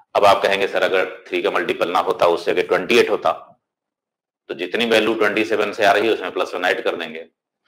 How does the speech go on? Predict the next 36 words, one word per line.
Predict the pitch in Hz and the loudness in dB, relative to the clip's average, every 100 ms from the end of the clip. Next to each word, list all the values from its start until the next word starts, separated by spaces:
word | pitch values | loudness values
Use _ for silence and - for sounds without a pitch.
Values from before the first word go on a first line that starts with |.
| _ _ _ _ - | _ _ _ _ -2
अगर | 98 92 92 | 4 4 4
ट्वेंटी | 98 92 107 110 117 - | 0 2 2 2 2 0
एट | 101 - | -2 0
ना | 98 101 | 0 2
होकर | 92 92 101 | 2 2 2
के | 101 | 2
ट्वेंटी | 95 90 92 | 2 2 0
नाइन | 85 82 98 | 2 2 2
होता | 101 92 - 80 - _ _ _ _ _ _ _ _ | -2 -4 -4 -8 -10 _ _ _ _ _ _ _ _
तो | - | 2
एक | 156 113 110 | 4 2 2
प्लस | 98 - | -2 -2
वन, | 85 90 | -6 -6
मतलब | 104 123 | -2 0
कुल | - 123 | 2 2
मिलाकर | 104 92 95 90 | 4 4 4 2
के | 101 117 143 - _ _ _ | 2 0 0 -12 _ _ _
थ्री | - 113 120 | -4 -2 2
का | 110 | 2
multiple | 92 92 113 113 107 82 | 2 0 0 0 0 0
जहां | 85 101 107 | 0 2 2
तक | - - | 0 -4
है | - - 73 - _ _ _ _ _ _ _ _ _ | -6 -6 -6 -10 _ _ _ _ _ _ _ _ _
वहां | 85 87 117 | -8 0 2
तक | 107 - | 2 2
आप | 98 101 | 2 0
इन | 92 | -4
दोनों | 92 92 | -4 -2
का | 90 | -2
multiply | 87 82 - 95 | -2 -4 -2 -2
कर | 92 90 | -2 -4
देंगे, | 90 98 | -4 -2
वो | 90 | 0
answer | 87 87 | -2 -2
हो | 107 | 0
जाएगा। | 110 113 101 | 2 2 0